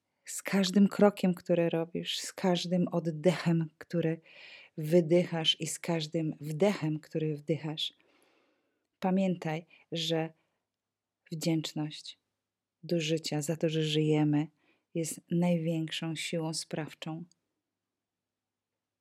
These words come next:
Zacznij być wdzięczny, zacznij być wdzięczna i zacznij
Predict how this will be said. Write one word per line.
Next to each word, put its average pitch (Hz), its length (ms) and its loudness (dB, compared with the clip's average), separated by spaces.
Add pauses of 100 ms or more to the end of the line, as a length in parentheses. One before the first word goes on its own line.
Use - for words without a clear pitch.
Zacznij 170 420 -2
być 160 240 -6
wdzięczny, 165 680 -4
zacznij 151 420 -4
być 156 240 -4
wdzięczna 170 580 -4 (600)
i 180 80 -2
zacznij 170 580 -2